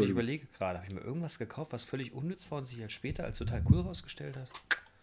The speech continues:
Speaker 1: Hm, nee. Also ich hab schon viel unnützen Kram gekauft.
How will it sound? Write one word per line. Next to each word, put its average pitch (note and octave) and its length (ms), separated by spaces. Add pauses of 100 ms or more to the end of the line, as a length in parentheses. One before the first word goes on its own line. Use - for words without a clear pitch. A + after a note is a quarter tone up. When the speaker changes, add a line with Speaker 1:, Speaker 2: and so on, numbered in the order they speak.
(1160)
Speaker 1:
Hm, F#2 160 (100)
nee. G2+ 240 (2250)
Also B2+ 120
ich C#3 60
hab - 40
schon A#2 120
viel A3+ 240
unnützen A#2+ 400
Kram G2+ 280
gekauft. F#2 480